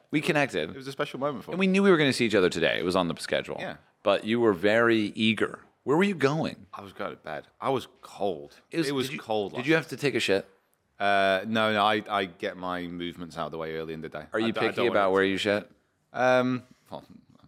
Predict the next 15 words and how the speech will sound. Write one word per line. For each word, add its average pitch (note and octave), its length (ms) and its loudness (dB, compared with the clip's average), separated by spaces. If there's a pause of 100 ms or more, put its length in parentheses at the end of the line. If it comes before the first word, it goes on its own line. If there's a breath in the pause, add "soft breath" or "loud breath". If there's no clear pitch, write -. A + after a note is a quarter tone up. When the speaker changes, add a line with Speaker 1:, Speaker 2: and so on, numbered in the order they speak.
(140)
Speaker 1:
Some D#3+ 100 0
people C#3+ 200 4
are. G2+ 200 0 (140)
Speaker 2:
I G2 40 -20
choose G2+ 200 -14
toilets F#2+ 560 -6
mostly. F#2+ 420 -12 (240)
I F2 60 -12
mean, E2 120 -14
that, G2 220 -10 (460 soft breath)
I - 60 -10
don't, A#2+ 360 0 (160)
I B2+ 60 -4
don't A#2 320 2
really F#2 480 2